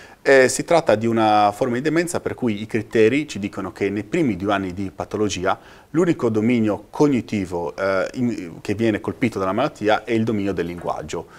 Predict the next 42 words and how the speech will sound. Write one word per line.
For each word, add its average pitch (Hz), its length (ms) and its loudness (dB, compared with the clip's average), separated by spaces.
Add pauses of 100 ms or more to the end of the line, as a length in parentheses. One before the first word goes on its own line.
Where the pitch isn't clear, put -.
(200)
Ci - 120 -14
possono 117 340 -4
essere 107 440 2
diverse 98 380 -2
forme 104 380 0
di 92 80 -6
interessamento, 95 840 -2
come 95 260 -6
ad 82 60 -10
esempio 98 300 -6
il 87 60 -8
paziente 95 480 -4 (320)
perde 104 280 8
la 92 120 0
capacità - 440 -2
di 92 200 -6
denominare 95 580 2
un 92 100 -2
oggetto, 117 560 0 (280)
oppure 123 320 2
ad 104 80 0
esempio, 110 600 0
eh, 101 540 0 (380)
inizia 113 240 -2
ad 107 60 2
avere 107 180 2
problemi 110 440 0
come 104 260 -4
ad 92 60 -10
esempio 95 260 -8
problemi 98 240 -4
di 98 120 -8
ripetizione 123 800 0
delle 92 180 -6
parole 95 460 -2 (240)
o, 120 240 6
nella, 110 580 4
o 107 60 6
fa 120 180 4
degli 104 220 0
errori 101 240 0
grammaticali 98 840 -2